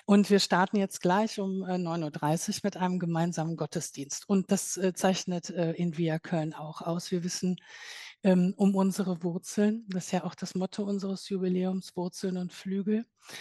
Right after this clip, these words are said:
Ähm, und dann werden wir einen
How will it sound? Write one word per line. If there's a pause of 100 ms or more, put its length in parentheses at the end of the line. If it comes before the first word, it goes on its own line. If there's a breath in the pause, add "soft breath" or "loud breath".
(360 loud breath)
Ähm,
und
dann
werden
wir
einen